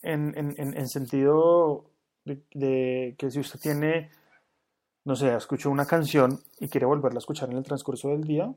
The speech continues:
pues esa canción ya va a estar precargada y no va a tener, em, que, eh, recurrir al uso de datos de su operador para volverla a escuchar.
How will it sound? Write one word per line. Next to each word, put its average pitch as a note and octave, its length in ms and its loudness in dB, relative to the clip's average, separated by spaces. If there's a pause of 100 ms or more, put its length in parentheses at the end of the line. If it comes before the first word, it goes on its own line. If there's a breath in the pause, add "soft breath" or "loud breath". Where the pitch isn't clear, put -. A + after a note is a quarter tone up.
(140)
pues F3 200 -6
esa C3+ 180 -4
canción C#3+ 280 -4
ya C3 80 6
va C3 80 6
a - 20 2
estar C3+ 300 0
precargada B2 580 6
y A#2+ 60 0
no B2 140 0
va A#2+ 80 0
a - 20 -18
tener, B2 360 -2 (540 loud breath)
em, A#2+ 760 0 (280)
que, B2+ 240 8 (260)
eh, C3+ 140 2
recurrir C3 460 2
al B2+ 100 2
uso C#3 220 2
de C3+ 120 4
datos A#2+ 500 0 (200)
de C3 100 -4
su D3 100 -2
operador D#3+ 460 4
para D3 160 2
volverla B2 300 2
a A2 80 -4
escuchar. - 340 -6